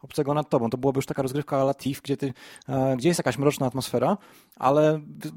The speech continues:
w-, sam wiesz, że tam, e, strażnicy są stylizowani trochę na takich nierozgarniętych półgłówków.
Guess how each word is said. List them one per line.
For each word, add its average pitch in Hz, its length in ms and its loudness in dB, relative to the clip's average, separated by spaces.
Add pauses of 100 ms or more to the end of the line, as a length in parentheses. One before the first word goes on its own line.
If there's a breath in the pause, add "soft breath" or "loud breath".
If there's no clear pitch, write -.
w-, - 60 -12
sam 170 160 0
wiesz, 147 140 0
że 131 100 -6
tam, 135 200 -4
e, 139 240 0
strażnicy 139 380 -2
są 147 120 0
stylizowani 139 460 2
trochę 127 160 -2
na 123 80 0
takich - 200 -6
nierozgarniętych 117 640 2
półgłówków. 113 640 -4